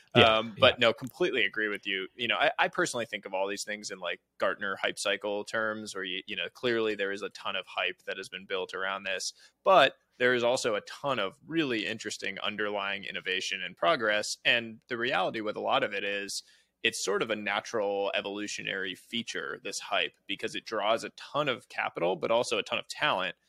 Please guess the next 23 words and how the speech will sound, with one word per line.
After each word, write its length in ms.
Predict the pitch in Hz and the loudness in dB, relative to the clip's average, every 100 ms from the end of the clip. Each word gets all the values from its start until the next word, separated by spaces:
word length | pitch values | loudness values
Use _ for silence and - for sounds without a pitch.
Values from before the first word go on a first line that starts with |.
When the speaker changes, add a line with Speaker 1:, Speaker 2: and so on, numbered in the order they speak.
| _ _ | _ _
Speaker 2:
into 180 | 123 113 | -4 -2
the 80 | 98 | -2
space 640 | - - 110 92 - - - 120 | -2 2 2 2 -2 -6 -6 -4
Speaker 1:
Mm-hmm. 140 | 98 | 2
Speaker 2:
that 320 | 113 104 98 - _ | 4 4 2 -2 _
will 160 | 127 123 | 4 4
build 380 | 123 135 120 | 6 4 4
the 80 | 101 | 2
next 260 | 107 131 - | 2 2 2
layer 240 | 95 92 | 2 2
of 80 | 87 | 0
innovation. 440 | 82 76 73 85 | -6 -4 -4 -4
So 120 | - 113 | -6 -4
even 200 | 160 160 | -2 -2
if 120 | 143 | -2
we 100 | 123 | -2
go 180 | 113 113 | 0 0
through 360 | - 117 113 | 0 2 2
kind 180 | - 113 | 0 -2
of 60 | 98 | -2
a 60 | |
cycle 420 | - 107 104 101 | -2 -2 -2 -2
where 260 | 98 95 95 | -2 0 -2